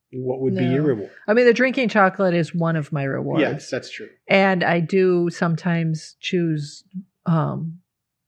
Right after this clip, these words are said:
Speaker 2: fancy pants tea, black teas or green teas or oolongs. I have a few different places I like to get those. Uh, but this month, that's not high on my list. Um,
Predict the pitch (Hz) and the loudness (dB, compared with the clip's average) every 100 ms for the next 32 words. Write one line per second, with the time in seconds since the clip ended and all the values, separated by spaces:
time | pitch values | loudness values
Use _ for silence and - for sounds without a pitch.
0 | _ _ - 190 185 170 160 - 175 165 | _ _ -2 0 0 -2 -6 -2 -2 -2
1 | 151 - - - 160 160 143 160 123 139 | -6 -14 -16 -6 -2 -2 -4 -4 -4 -4
2 | - 160 151 147 147 147 147 147 143 135 | -8 -6 -2 -2 -4 -6 -6 -4 -4 -4
3 | 135 143 135 143 143 - 151 143 135 143 | -6 -6 -4 -6 -6 -6 -4 -4 -4 -6
4 | 156 160 - - _ 160 156 147 - 151 | -6 -8 -12 -20 _ -4 -4 -4 -4 -4
5 | 151 147 - 139 120 - _ _ _ _ | -2 -4 -4 -6 -8 -12 _ _ _ _
6 | _ - 175 156 156 147 120 127 127 151 | _ -8 -6 -4 -4 -4 -2 -4 -6 -8
7 | 147 131 143 131 135 147 - _ - - | -8 -6 -6 -6 -6 -8 -14 _ -20 -20
8 | - - 175 247 302 294 226 247 220 208 | -10 0 2 4 2 0 2 0 2 0
9 | 202 - 202 196 202 202 160 190 185 190 | 0 0 2 4 4 2 -2 0 2 2
10 | 185 185 175 180 156 131 - - - 156 | 0 0 0 -2 -2 -6 -14 -20 -14 -12
11 | 147 | -12